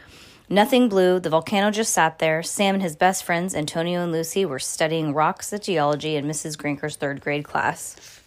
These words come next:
It was Monday morning, and nothing was going right for Sam. He sighed. "I stink at building volcanoes, baking soda volcanoes."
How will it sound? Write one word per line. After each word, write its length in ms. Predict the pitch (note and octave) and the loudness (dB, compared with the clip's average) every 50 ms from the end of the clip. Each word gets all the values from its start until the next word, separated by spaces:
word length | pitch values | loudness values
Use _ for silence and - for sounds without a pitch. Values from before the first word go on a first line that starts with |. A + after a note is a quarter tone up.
| - - - - - - - - - - - - - _ - - - - - _ - _ _ _ _ _ _ - - - - - - - - - - - - - - - - - - | -20 -20 -20 -20 -20 -20 -16 -16 -16 -16 -16 -20 -20 _ -20 -20 -20 -20 -20 _ -20 _ _ _ _ _ _ -16 -16 -16 -20 -20 -20 -20 -20 -20 -20 -20 -20 -20 -20 -20 -20 2 4
It 100 | A3 G3 | 4 4
was 140 | G3+ F#3+ | 6 4
Monday 320 | G#3 G#3 A3 B3+ C4+ E4 E4 | 4 2 4 4 4 4 4
morning, 440 | C#4 G#3+ F#3+ F#3+ F#3+ F#3+ F#3+ F#3+ - | 4 4 4 2 2 0 0 0 -2
and 220 | E3+ E3+ E3+ F#3 | -2 -2 2 2
nothing 300 | A#3 C4 B3 A#3+ A#3 G3+ | 2 2 2 2 2 2
was 120 | F3 E3 E3 | 2 0 0
going 280 | E3 D#3+ D#3 D#3 D3+ | 0 0 2 2 2
right 220 | D#3 D#3 D3+ - - | 2 0 0 0 -2
for 100 | - E3 | -4 -4
Sam. 480 | E3 - D#3+ D3+ D3 D3 C#3+ D3+ E3 - - | -4 -2 -2 0 0 0 -2 -4 -6 -10 -8
He 160 | - F3+ D#3 | -8 -6 -4
sighed. 580 | - - - E3+ D3+ D3 C#3+ C#3+ C#3+ D3+ E3 - - - - - | -2 -2 0 0 0 0 0 -2 -4 -4 -6 -10 -14 -18 -12 -6
"I 140 | - A#3+ A3+ | -4 -4 -2
stink 400 | - - - - - F#3 E3 F3+ | -2 -4 -4 -2 -2 -2 2 2
at 100 | D#3 C#3+ | 2 2
building 300 | D#3+ E3 E3 E3 E3+ D3+ | 2 2 2 2 0 0
volcanoes, 640 | D3+ D#3 D#3 - - F3+ E3+ D#3+ D#3+ D#3+ D#3+ - - _ _ - F#3 | 0 0 -2 -2 -4 -4 -2 -2 -2 -2 -4 -8 -14 _ _ -12 0
baking 420 | - G#3 F#3+ F3+ - G3 F#3 F3+ | 4 4 4 4 2 -2 -2 -2
soda 300 | - - G3 F3+ E3+ F3 | 2 4 4 6 6 6
volcanoes." 760 | D3+ E3+ E3 E3 - - F#3+ E3+ E3 D#3+ D#3+ E3 D#3+ - - | 4 4 2 2 2 -2 -2 0 0 0 -2 -2 -4 -6 -12